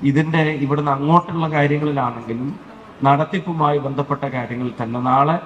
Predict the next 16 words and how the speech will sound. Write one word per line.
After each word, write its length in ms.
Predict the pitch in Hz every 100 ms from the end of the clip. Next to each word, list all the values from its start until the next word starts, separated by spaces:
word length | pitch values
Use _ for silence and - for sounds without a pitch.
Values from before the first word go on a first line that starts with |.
| - - -
വടകര 380 | 139 139 160 170
ഏറ്റവും, 440 | 160 156 - 180 - 117
വടകരയുടെ 520 | 139 147 160 156 151
ഏറ്റവും 320 | 147 170 160
പ്രധാനപ്പെട്ട, 680 | 143 143 151 165 156 151 - 110 -
കടത്തനാടിന്റെ 720 | 127 131 147 147 143 147 156 - - -
ഏറ്റവും 360 | 165 160 220 202
പ്രധാനപ്പെട്ട 540 | 160 151 156 151 147 147
ഒരു 40 | 135
മേൽവിലാസമായി 1000 | 131 143 147 147 151 143 147 135 123 120 - - - -
ഈ 120 | 147
ലിറ്ററേച്ചർ 560 | 156 139 143 151 147 156
ഫെസ്റ്റ് 340 | 151 139 -
മാറും 580 | 131 120 127 135 143 131 -
എന്ന് 200 | 127 127
ഉറപ്പുവരുത്താനുള്ള 960 | 120 131 - 165 139 135 131 127 127